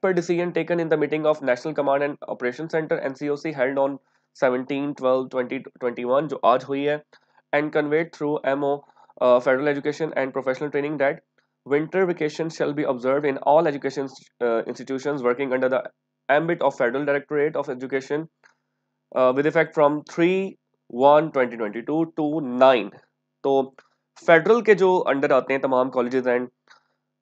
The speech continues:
uh, schools या मॉडल कॉलेजेस या एफ़जी कॉलेज, जो भी फेडरल के अंडर आते हैं, उनकी जो हॉलीडेज हैं वो अनाउंस कर दी गई हैं थ्री से लेकर नाइन तक। तो थ्री, अम, नेक्स्ट मंथ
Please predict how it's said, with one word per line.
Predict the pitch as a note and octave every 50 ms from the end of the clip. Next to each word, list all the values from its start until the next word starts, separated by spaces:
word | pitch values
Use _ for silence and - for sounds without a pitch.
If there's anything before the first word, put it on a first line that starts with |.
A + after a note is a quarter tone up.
| _ _ -
uh, | A#2+ A#2 A2+ G#2+ G#2 - -
schools | - - E3 D#3+ D#3 D3 D#3 E3 - - _ _ _ _ _ _ _ _ _ _ _ _ _ _ _ _ _ _ _ - -
या | A#3+ C3
मॉडल | B2+ B2+ B2+ C#3 C#3+
कॉलेजेस | C3+ C3+ B2+ B2+ B2 C#3+ D3 E3+ - - -
या | C3 A#2+ - -
एफ़जी | B2 A#2+ - C#3 C3
कॉलेज, | C3+ C3 C3+ C#3
जो | F3 F#3+
भी | F#3 F#3+
फेडरल | F3 D3 C#3+ D3+ D3
के | C#3+
अंडर | C#3 C3+ C3+ C3
आते | B2+ A2+ - C3+
हैं, | C3 C3 C3+ D#3 - _ _ _ _ _ _ _ _ -
उनकी | E3+ F#3+ G3+ G3 A3 A3
जो | G#3 F#3
हॉलीडेज | F3+ F3 E3 D#3+ E3+ E3+ D#3 D3
हैं | D#3+ D3+ D3+ F3 G#3 A3 -
वो | C3+ C3 C3
अनाउंस | C3 C3 B2+ C3+ - -
कर | - D3 D3
दी | D3+ D3 D#3+
गई | D3+ D#3+ D#3
हैं | D#3 D#3+ D#3
थ्री | D#3+ - - F3 F3 F#3
से | F3+ - F#3
लेकर | D#3 C#3 C3+ - - D3+ D#3+ F#3+ A3 - _ _ _ _ _ _ _ - -
नाइन | B2+ C3 D3 C#3+ C#3 B2+ A2
तक। | - - F2+ - _ _ _ _ -
तो | B2 A#2+ B2 B2+
थ्री, | B2+ - D#3 D#3 D#3+ E3 E3+ E3 D#3+ _ _ _ _ _ _ _ _ _ - -
अम, | A#2+ A#2+ A#2+ A#2+ A#2 A#2 A#2+ B2 - - -
नेक्स्ट | C3 C3+ C#3 C#3 - -
मंथ | D3+ D3 D3